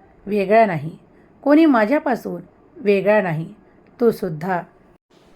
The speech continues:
माझ्या अस्तित्वाचाच अंश आहेस." आपल्या इच्छा पूर्ण होणारच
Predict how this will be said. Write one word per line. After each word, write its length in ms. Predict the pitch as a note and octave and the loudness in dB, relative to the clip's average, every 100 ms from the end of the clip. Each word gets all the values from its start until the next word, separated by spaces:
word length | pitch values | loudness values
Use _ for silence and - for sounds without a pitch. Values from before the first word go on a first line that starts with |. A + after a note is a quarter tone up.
| - | 0
माझ्या 380 | C4+ C#4+ D4 D4 | 2 2 2 0
अस्तित्वाचाच 960 | G#3 F3 - C4+ G#3+ G#3 G3+ G#3+ E3+ - _ _ _ _ | -2 -6 -4 -4 0 0 2 0 -2 -6 _ _ _ _
अंश 340 | A#3 A#3 B3 C#4+ | 2 2 2 2
आहेस." 480 | A3+ F3 E3 C#3 - _ _ _ _ _ _ _ _ _ _ _ _ _ _ - _ _ _ - | 0 0 -6 -8 -16 _ _ _ _ _ _ _ _ _ _ _ _ _ _ -20 _ _ _ -4
आपल्या 400 | A#3 A#3 C#4 C4+ A#3 | -4 0 0 2 -2
इच्छा 420 | F3+ - A#3 F#3 | -8 -4 -2 -2
पूर्ण 540 | - - - D#4+ D#4+ | -4 -12 -2 2 4
होणारच 680 | D#4+ A3 A3 B3 C4 F#3 E3 | 4 2 0 2 2 0 -2